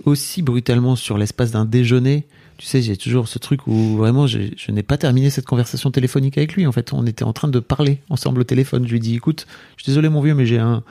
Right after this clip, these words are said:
j'ai un déj là, je te rappelle juste après. » Eh bien, <laughs> cette conversation ne sera jamais terminée, quoi. Et, et tu vois, de, de te rendre compte, c'est à la fois été super dur pour moi, mais c'est un cadeau immense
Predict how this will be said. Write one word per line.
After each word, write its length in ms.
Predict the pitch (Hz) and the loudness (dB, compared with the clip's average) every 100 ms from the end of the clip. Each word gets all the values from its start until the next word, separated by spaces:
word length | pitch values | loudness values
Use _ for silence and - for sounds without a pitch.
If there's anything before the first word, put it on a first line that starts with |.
| - - _ | -18 -20 _
j'ai 100 | 120 | 0
un 100 | 117 | 2
déj 280 | 117 151 143 | 2 2 2
là, 180 | 120 139 | 2 0
je 80 | - | 0
te 80 | |
rappelle 260 | 117 113 131 | 0 2 0
juste 180 | 120 - | 0 -2
après. » 220 | - - - _ _ - | -2 -4 -8 _ _ -8
Eh 40 | |
bien, 220 | 107 101 - - - | -4 -2 -2 -6 -8
<laughs> 100 | - | -16
cette 320 | - - - 135 | -20 -4 -2 0
conversation 520 | 143 139 - 135 156 | 0 0 -2 0 2
ne 80 | 143 | 0
sera 200 | - 127 | 0 0
jamais 220 | 120 127 | 2 2
terminée, 380 | 131 127 175 175 | 2 0 2 0
quoi. 180 | 139 - - - - - - - - | -2 -8 -12 -20 -18 -18 -20 -20 -2
Et, 340 | 117 110 107 101 101 101 110 _ _ _ _ _ _ _ | 2 4 2 0 -2 -4 -8 _ _ _ _ _ _ _
et 80 | - | -6
tu 120 | 113 | -2
vois, 120 | 120 147 | -2 0
de, 680 | 120 113 110 107 104 101 - - _ _ _ _ - | 2 2 4 2 2 0 -2 -6 _ _ _ _ -4
de 60 | 117 | -2
te 160 | - | 0
rendre 480 | 110 110 170 160 127 | 0 0 0 0 -2
compte, 480 | 123 139 139 - - _ _ _ _ _ _ | -2 -4 -4 -6 -16 _ _ _ _ _ _
c'est 160 | - 110 | -2 0
à 20 | |
la 80 | 104 | 0
fois 180 | - 117 | 0 -2
été 180 | - | -4
super 500 | 117 - - 139 120 | -10 -8 -6 -2 0
dur 160 | 110 110 | 0 -2
pour 160 | - 117 | -2 0
moi, 260 | 147 160 | 0 0
mais 80 | 123 | -2
c'est 140 | 104 107 | -4 -4
un 100 | 98 - | -6 -4
cadeau 420 | 127 127 127 123 - | -2 2 2 0 -4
immense 640 | 147 139 131 131 - - | 0 2 2 0 -2 -12